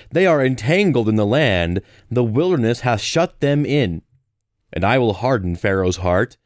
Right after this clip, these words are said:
that he shall follow after them, and I will be honored upon Pharaoh and upon all his host,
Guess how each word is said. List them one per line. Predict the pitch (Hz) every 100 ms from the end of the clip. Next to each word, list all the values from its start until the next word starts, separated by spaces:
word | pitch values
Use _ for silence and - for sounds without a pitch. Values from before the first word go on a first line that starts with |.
| _ - -
that | 113
he | 170
shall | 165 135 117
follow | - 160 180 156
after | 143 139 -
them, | 90 85 85 104 - _ _ -
and | 101
I | 131
will | 170 151
be | 139
honored | 120 139 151 131
upon | 117 123 120
Pharaoh | 117 123 117 90 87 98
and | 101
upon | 101 110 101
all | 110 139 156
his | 127 120
host, | - 107 92 110